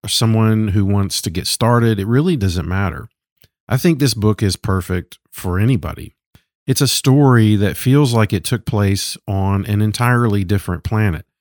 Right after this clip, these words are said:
I will never experience the death zone or any other aspects of an expedition like this. You know, if I win the lottery and I get six months of vacation time, sure, I would love to go do an expedition just to Everest Base Camp,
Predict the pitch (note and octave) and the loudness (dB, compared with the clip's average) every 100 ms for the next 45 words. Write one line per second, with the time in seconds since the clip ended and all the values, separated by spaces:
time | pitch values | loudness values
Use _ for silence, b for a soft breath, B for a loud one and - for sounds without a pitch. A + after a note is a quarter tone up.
0 | _ G#2 C3+ B2+ A#2 A2 G#2+ F#2 - - | _ 0 2 2 2 2 2 0 -4 0
1 | G#2 G2 F2+ D#2+ - G#2 F2+ G2+ A#2 G#2+ | 2 4 2 -2 -6 -6 -2 0 2 2
2 | G#2+ G2+ G2+ G#2 G#2 - A2+ F2+ F2+ F2 | 4 4 2 0 -4 -6 -6 -2 -2 -2
3 | E2+ B2 B2 C#3+ - G#2+ F#2+ G2 F#2+ G#2 | -4 -2 0 0 0 0 0 -2 -2 -2
4 | - E2 E2 - - - F#2 F2+ F2 E2 | -2 -4 -4 -8 -8 -4 -2 0 -4 -6
5 | - _ _ G2+ G#2+ - - F#2 G2 G2 | -16 _ _ -2 -2 -2 -2 0 0 0
6 | E2 D#2+ - - - - _ _ A#2+ G2 | -2 -4 -8 -12 -12 -18 _ _ -2 0
7 | G2 A2+ B2+ C3+ A#2 F#2+ G2+ A#2+ C3 C3 | 2 2 4 4 4 4 2 2 -2 -2
8 | A#2+ G2+ F#2 F2+ F#2 F#2 - _ - - | -4 -4 -2 -2 -2 -2 -6 _ -4 -2
9 | G#2+ - G#2 G#2 G#2+ F2 F2+ - G2+ - | -2 0 0 0 0 0 -2 -2 -2 -2
10 | A2 B2 A2+ A2+ - B2 F2+ - _ - | -2 0 0 -2 -2 -2 -4 -10 _ -4
11 | B2 C3+ C#3 A#2+ B2+ C#3 A#2+ G#2 G2 F#2 | -2 -2 -4 -2 0 0 0 0 0 0
12 | F#2+ G2 F#2 F#2 - F#2+ G2 - F#2 F2 | 0 0 0 -4 -4 -2 -2 -2 -2 -2
13 | G2 - - G2 F#2+ - G2 F#2+ E2+ E2 | -2 -2 -2 -2 -2 -4 -4 -4 -4 -4
14 | G#2 A2 - F2 D#2+ | -2 -4 -4 -4 -4